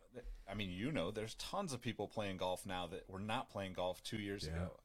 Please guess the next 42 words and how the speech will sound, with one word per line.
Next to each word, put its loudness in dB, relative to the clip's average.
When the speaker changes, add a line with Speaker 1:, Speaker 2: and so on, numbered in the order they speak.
Speaker 1:
And 0
the -2
pandemic 4
has, 0
has, 0
you -6
know, -4
might 4
not 4
be 4
completely 2
over, 8
but 2
has -2
definitely, 4
you -8
know, -2
become 4
less 8
of 4
a 4
concern 2
for -2
a 2
lot 4
of -2
these -6
people. 0
And 0
they're 2
still 6
going 4
out 6
there 8
Speaker 2:
Yep, 4
Speaker 1:
to -16
play 0
Speaker 2:
yep. 8
Speaker 1:
golf 6
because -4
it's -18
a, -14